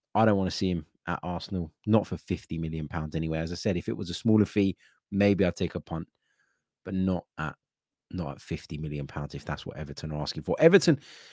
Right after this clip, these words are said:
are in deep shit. They probably look at him and think, "If I can get fifty million for him and bring in a new manager,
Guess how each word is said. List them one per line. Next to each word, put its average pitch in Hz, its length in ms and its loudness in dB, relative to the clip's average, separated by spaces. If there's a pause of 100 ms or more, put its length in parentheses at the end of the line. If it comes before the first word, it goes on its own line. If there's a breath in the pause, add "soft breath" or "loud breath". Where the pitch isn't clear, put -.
(360 loud breath)
are 123 180 12
in 113 200 8 (160)
deep 120 220 4
shit. - 420 4
They 110 120 4
probably 123 440 8
look 120 240 8
at 98 60 0
him 98 200 2
and 92 120 0
think, 92 260 2
"If 101 160 -2
I 123 100 8
can 139 100 6
get 127 160 2
fifty 113 280 2
million 104 340 6
for 85 180 -2
him 78 160 -4 (420 soft breath)
and 98 120 2
bring 113 180 12
in 107 80 10
a 104 60 8
new 101 160 8
manager, 101 560 2